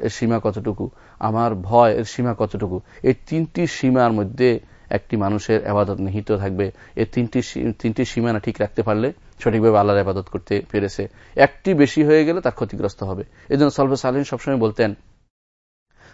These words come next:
"মান আবাদ আল্লাহ ওয়াহদাহু ফাহুয়া বিল হুব্বি ওয়াহদাহু ফাহুয়া জিন্দিক", যে ব্যক্তি ভাল-, শুধু ভালোবাসা দ্বারা আল্লাহর ইবাদত করে সে জিন্দিক, সে সবচেয়ে ফাপাচারী, তা সে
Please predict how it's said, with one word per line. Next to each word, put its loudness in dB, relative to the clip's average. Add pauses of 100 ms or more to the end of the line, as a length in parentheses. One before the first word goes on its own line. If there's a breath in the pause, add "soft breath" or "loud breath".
(100)
"মান 2
আবাদ 4
আল্লাহ 8
ওয়াহদাহু 2 (320)
ফাহুয়া 0 (180)
বিল 0
হুব্বি 0
ওয়াহদাহু 2
ফাহুয়া -4
জিন্দিক", -2 (240 soft breath)
যে -2
ব্যক্তি -2
ভাল-, -2
শুধু -2
ভালোবাসা 2
দ্বারা 2 (320 soft breath)
আল্লাহর 4
ইবাদত 0
করে 0
সে -6
জিন্দিক, -4 (120)
সে -2 (200)
সবচেয়ে -4
ফাপাচারী, -4 (360 soft breath)
তা 2
সে -6